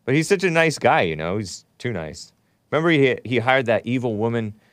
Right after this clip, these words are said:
Omarosa? And she turned on him. Ridiculous.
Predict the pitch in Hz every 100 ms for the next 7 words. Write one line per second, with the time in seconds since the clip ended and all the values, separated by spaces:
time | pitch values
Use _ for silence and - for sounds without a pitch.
0 | _ _ 120 127 101 95 127 - 156 147
1 | _ _ _ _ _ _ _ _ _ _
2 | _ _ _ _ _ _ _ _ _ _
3 | _ 110 104 135 120 127 123 120 120 127
4 | 127 131 - _ _ _ _ _ _ _
5 | _ _ _ _ _ _ _ _ _ _
6 | _ _ _ _ _ _ _ _ _ _
7 | 92 82 147 104 71 -